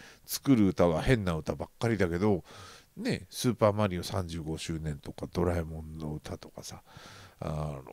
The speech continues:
歌ってるじゃん。なんかなと思ってね。ドラえもんが怪我されたと僕は思ってるんですが。<laughs> あの、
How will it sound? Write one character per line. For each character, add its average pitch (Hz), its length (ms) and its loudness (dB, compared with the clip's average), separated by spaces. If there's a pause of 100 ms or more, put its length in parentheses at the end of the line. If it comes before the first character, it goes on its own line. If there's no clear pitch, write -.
(520)
歌 - 220 -4
っ - 40 -14
て - 160 -4
る - 100 -10
じ - 140 -6
ゃ - 40 -4
ん。 - 20 -4 (560)
な - 360 -14
ん - 40 -18
か - 180 -8
な 95 320 -2
と 131 100 -4
思 85 120 -2
っ 98 40 -8
て 80 140 -4
ね。 80 180 -4 (640)
ド 98 100 -2
ラ - 240 -2
え 92 40 -4
も 95 160 0
ん 95 80 -2
が 98 140 -2
怪 98 180 -2
我 104 140 0
さ 120 160 2
れ 107 100 4
た 120 300 6
と - 100 -8
僕 80 240 -4
は 82 80 2
思 80 220 -4
っ - 20 -10
て - 140 -2
る 110 160 2
ん - 20 -6
で - 180 -10
す - 160 -10
が。 95 120 -4 (260)
<laughs> - 240 -4
あ 113 180 6 (140)
の、 80 160 -2